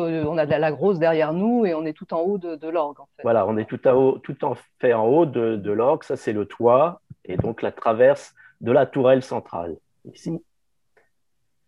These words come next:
Speaker 2: Sur un montant, euh, d'une des tourelles, un élément, euh, sculpté, peut-être gothique,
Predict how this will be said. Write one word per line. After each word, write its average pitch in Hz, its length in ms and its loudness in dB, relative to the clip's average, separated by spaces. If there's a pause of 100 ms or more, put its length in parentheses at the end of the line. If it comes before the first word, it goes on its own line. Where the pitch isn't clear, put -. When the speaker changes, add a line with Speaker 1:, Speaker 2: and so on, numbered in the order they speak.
(140)
Speaker 2:
Sur 127 240 0
un 147 100 4
montant, 160 800 0
euh, 117 760 0 (280)
d'une 120 320 -6
des 110 160 -2
tourelles, 123 720 2 (520)
un 107 160 -6
élément, 117 680 0
euh, 101 240 -2
sculpté, 117 800 -2 (1600)
peut-être 107 320 0
gothique, 110 640 0